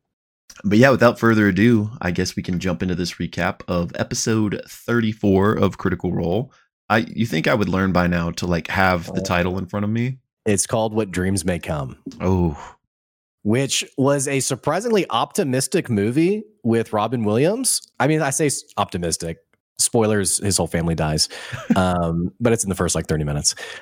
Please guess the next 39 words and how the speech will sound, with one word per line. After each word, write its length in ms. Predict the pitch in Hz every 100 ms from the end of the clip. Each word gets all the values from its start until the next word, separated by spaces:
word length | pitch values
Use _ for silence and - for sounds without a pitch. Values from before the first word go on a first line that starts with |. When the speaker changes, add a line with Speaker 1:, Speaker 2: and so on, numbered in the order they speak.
| - -
Speaker 1:
Uh, 500 | 117 117 117 117 113 - _ _ _ _ _ _ _ _ 135 127
optimistic 580 | 123 180 254 233 220 -
ending, 380 | 160 196 240 226
and 140 | 175
this 180 | 190 -
was 160 | 247 220
not 240 | 220 220
a 60 | 202
very 220 | 208 196
optimistic 880 | - 156 - 185 180 - 160 147 -
episode. 800 | 143 113 - 78 71 69 71 - -
So 240 | - 95
I, 140 | 92 95
it 120 | 113
threw 240 | - 139 127
me 100 | 107
a 80 |
little 220 | 95 95 80
bit. 220 | 71 67 _
But 260 | 85 78 - - - _ _ _ -
yeah, 160 | 104 -
episode 760 | 143 185 - 175 160 160 151 -
thirty-four 560 | - 151 147 147 127
of 120 | 117
Campaign 480 | - 113 107 117 107
three, 400 | - 101 95 95 95
What 260 | 107 101 87
Dreams 400 | 87 104 113 110
May 140 | 107
Come. 540 | - 92 82 80 80 80 - - - _ _ _
And 360 | 110 110 107 101
the 180 | 110 127
episode 480 | 147 - 151 113
picks 260 | - 147 -
up 200 | - -
where 200 | 107 113
we 120 | 131
left 320 | 120 117 104
off. 360 | 107 101 95 -